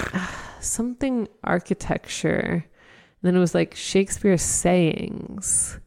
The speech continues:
It wasn't just straight Shakespeare. It was like Shakespeare sayings and just stuff that was like, "What?" So random and difficult. So it didn't go all that well.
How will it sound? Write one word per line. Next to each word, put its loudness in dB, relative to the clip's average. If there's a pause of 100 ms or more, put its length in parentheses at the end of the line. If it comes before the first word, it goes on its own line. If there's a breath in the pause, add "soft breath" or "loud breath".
It 4
wasn't 4
just 4
straight 2
Shakespeare. 2
It 0
was -2
like -6
Shakespeare 0
sayings 0 (500 soft breath)
and 0
just 0
stuff 0
that 2
was 2
like, 0 (500)
"What?" -6 (800 loud breath)
So 4 (300)
random 4
and -2
difficult. -2 (1120 soft breath)
So 4
it 4
didn't 0
go -2
all -2
that -2
well. -2